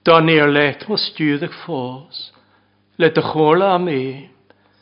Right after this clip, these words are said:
gafyd ym ysdiach fai oi, dar ys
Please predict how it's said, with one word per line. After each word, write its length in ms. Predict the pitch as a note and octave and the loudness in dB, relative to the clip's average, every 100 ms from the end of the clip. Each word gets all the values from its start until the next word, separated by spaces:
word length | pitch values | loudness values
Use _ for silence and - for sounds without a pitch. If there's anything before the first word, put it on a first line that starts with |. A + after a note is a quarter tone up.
| _ _ _ _ | _ _ _ _
gafyd 480 | D#3+ D3+ C#3 D3+ F#3 | 2 2 2 -4 -6
ym 80 | F3+ | -4
ysdiach 480 | - F3 C#3+ - - | -4 -2 -2 -2 -10
fai 160 | F3+ F#3 D3+ | -8 -8 -8
oi, 320 | C3 B2 B2 _ _ _ _ _ _ _ - | -10 -12 -18 _ _ _ _ _ _ _ -4
dar 400 | C#3+ C3+ C#3 | 2 4 4
ys 80 | D3 | 0